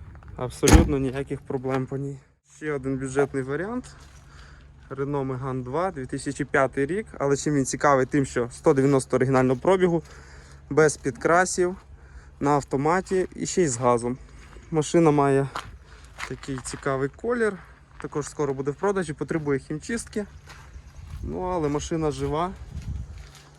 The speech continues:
буде потім детальніший огляд на YouTube, так що слідкуйте. Ну і вишенька на торті,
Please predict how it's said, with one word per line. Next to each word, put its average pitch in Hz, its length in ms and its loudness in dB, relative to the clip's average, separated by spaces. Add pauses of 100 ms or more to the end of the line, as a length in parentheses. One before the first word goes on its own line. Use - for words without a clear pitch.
буде 151 340 -2
потім 160 260 -6
детальніший 139 580 -4
огляд 139 340 -4 (300)
на 143 100 -6
YouTube, 135 380 -4
так 127 140 -8
що 139 100 -10
слідкуйте. 123 600 -10 (720)
Ну 165 180 -2
і 175 60 0
вишенька 165 500 2
на 165 120 4
торті, 196 500 4